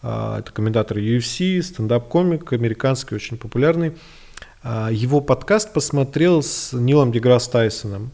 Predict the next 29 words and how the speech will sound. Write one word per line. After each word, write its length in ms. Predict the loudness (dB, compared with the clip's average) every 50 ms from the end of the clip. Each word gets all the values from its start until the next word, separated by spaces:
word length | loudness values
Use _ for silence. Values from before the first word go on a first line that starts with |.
| -10 -6
Посмотрел 440 | -6 -2 0 2 2 4 4 4 4
в 120 | 4 2
переводе, 480 | 2 2 4 4 6 6 4 4 2 0
потому 200 | -4 -4 -6 -4
что 120 | -2 -2
я 60 | 0 2
понял, 220 | 2 2 2 2
что, 160 | 0 -4 -10 -10 -12 -20 -20 _ _ -4
м, 540 | -2 0 2 2 2 2 2 2 0 0 -4 -8 -14 -18 -18 -18 -20 -20 -20 -20 -20 -20 -20 -20 -20 -20 -20 -6 _
процентов 400 | 2 2 4 4 4 4 4 4
десять 240 | 4 4 2 2 0
я 40 | -2
только 200 | -2 -2 -4 -4
пойму 320 | -2 0 2 2 2 0 0
по-английски, 680 | 0 0 0 2 2 2 2 2 2 0 -4 -12 -14 -16 -12
потому 240 | -6 -4 -2 -2 -2
что 140 | -4 -4
там 200 | -4 -2 -2 -2
тоже 320 | 0 0 0 0 0 -2 -4 -6 -12 -8
достаточно 440 | -6 -2 2 2 2 2 2 0 -2
было 180 | 0 2 2 4
много 280 | 4 2 2 2 0
терминологии, 680 | -2 -2 -4 -4 -2 -2 -2 0 2 2 2 2 2 2
но, 260 | 2 2 2 2 -2 -8 -18 -20 -20 -20 -20 -20 -20 -16 -10
а, 440 | -6 -4 -2 -2 -2 -2 -2 -2 -2
Нил 220 | 0 0 0 0 0
Деграсс 420 | 0 -2 0 2 2 2 2 2
Тайсон 640 | 0 2 4 4 4 2 0 0 0 0 -2 -4 -6 -8 -6 -4 -2 0 0
настолько 760 | 0 0 -2 -4 -2 0 2 4 4 4 2 2 0 0